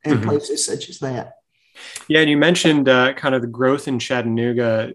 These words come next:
Speaker 2: that, that we've seen over the past several decades, a-, and something that comes up, and it's coming up more and more frequently these days, is you know, you open the Chattanooga Times Free Press or the Chattanoogan or whatever news organization you follow here in town, and you'll see that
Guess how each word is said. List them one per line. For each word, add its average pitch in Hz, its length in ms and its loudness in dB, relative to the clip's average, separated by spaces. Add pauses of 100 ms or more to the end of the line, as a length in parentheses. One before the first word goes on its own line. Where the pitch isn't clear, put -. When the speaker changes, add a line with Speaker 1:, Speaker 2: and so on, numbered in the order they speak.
Speaker 2:
that, 113 380 -6
that 117 200 -8
we've 110 180 -6
seen 120 380 -2
over 113 180 0
the 110 80 -6
past 117 340 -2
several 117 320 0
decades, 117 800 -2
a-, 120 280 -6
and 117 160 -4
something 170 360 2
that 127 140 -2
comes 131 320 -2
up, 123 300 2
and 120 180 -4
it's 113 180 -6
coming 139 220 2
up 131 120 2
more 131 200 4
and 127 80 2
more 120 160 0
frequently 131 560 -2
these 104 240 -6
days, 104 460 -6 (600)
is 123 680 4 (800)
you 147 60 0
know, 113 100 0
you 120 160 2
open 156 560 2 (120)
the 135 360 2
Chattanooga 143 360 0
Times 139 260 -2
Free 147 220 -4
Press 147 420 0
or 127 40 -6
the 123 60 -4
Chattanoogan 135 680 0
or 127 80 0
whatever 123 280 0
news 127 260 -2
organization 127 600 -4
you 123 80 -4
follow 127 360 0
here 127 220 -2
in 123 100 -2
town, 131 360 0
and 123 100 -2
you'll 117 80 -2
see 131 360 -4
that 113 240 -4